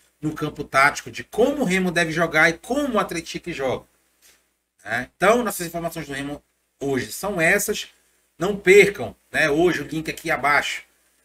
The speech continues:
Ahn, a gente comentando o jogo do Flamengo, uma nova oportunidade de, de, de mercado pra nós.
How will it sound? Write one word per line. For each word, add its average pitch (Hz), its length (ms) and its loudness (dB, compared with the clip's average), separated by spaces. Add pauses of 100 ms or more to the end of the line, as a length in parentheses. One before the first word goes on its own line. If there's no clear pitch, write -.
(120)
Ahn, 127 680 -4
a 113 80 -4
gente 143 280 -8
comentando 151 520 -6
o 123 60 -12
jogo 131 220 -6
do 151 120 -8
Flamengo, 170 500 -4
uma 131 200 -4
nova 147 200 -6
oportunidade 123 640 -8
de, - 260 -16
de, - 180 -20
de 127 120 -14
mercado 139 420 -2
pra 175 140 -8
nós. 175 400 0